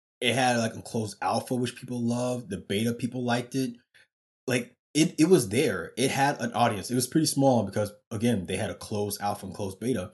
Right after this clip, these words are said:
Uh, but they had people interested. So I am, I was really taken aback when I heard that Sega was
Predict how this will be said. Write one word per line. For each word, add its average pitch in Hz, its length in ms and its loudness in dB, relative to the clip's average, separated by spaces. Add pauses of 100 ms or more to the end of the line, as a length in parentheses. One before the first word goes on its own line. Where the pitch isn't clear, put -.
(460)
Uh, 107 240 0
but 110 180 -4
they 135 120 0
had 165 180 -2
people - 240 -4
interested. 104 680 -2 (800)
So - 200 0
I 202 220 2
am, 160 280 4 (240)
I 147 120 2
was 120 340 0
really 135 880 2
taken 135 280 -2
aback 117 460 -2
when 104 220 -4
I 107 180 -2
heard 107 220 -2
that 101 140 -4
Sega 113 440 -2
was - 380 -6